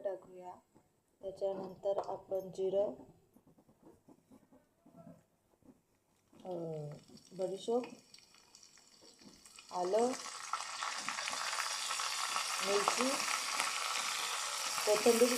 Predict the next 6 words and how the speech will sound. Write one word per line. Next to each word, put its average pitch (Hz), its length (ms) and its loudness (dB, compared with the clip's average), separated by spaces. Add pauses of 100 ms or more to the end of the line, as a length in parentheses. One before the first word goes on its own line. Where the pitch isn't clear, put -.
टाकायची 214 420 6
आहे. 208 260 6 (1120)
कोथिंबीर 240 640 6 (160)
नसेल 220 580 0
तर 196 320 6 (120)
तुम्ही 196 460 -2